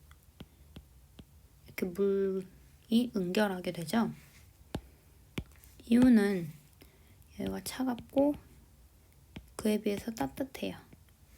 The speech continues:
그럼 따뜻한 공기가 와서 차가운 곳에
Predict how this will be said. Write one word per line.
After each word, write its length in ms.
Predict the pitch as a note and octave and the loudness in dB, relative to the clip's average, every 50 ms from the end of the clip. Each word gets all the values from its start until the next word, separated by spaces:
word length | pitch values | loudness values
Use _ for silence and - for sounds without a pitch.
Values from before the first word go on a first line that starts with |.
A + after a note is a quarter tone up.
| - - - - - - - - - - - - - - - - - - - - - - - - - - - - - - - _ - - - - - - - - - - - - - - - - - | -20 -20 -20 -20 -20 -20 -20 -20 -20 -20 -20 -20 -20 -20 -20 -20 -20 -20 -20 -20 -20 -20 -20 -20 -20 -20 -20 -20 -20 -20 -20 _ -20 -20 -20 -20 -20 -20 -20 -20 -20 -20 -20 -20 -20 -20 -20 -12 -2
그럼 200 | - A#3+ A#3 A3+ | 0 0 0 2
따뜻한 480 | - C#4+ D4 - D4 - - C#4+ C4+ | 0 0 -2 -2 -6 0 2 2 2
공기가 420 | C4 C4 A3+ G#3+ G#3 - A3+ G#3+ G#3 | 4 4 2 2 2 2 2 2 2
와서 400 | F#3+ F3+ F3 F#3 - - A#3+ B3+ | 0 -2 -4 -6 -4 -2 -2 -2
차가운 380 | - - - C#4+ C#4 C#4 C4+ B3 | -2 -2 -2 0 2 4 4 4
곳에 400 | A3+ A3 A3+ B3 B3+ C4 C4+ | 2 2 0 2 2 2 0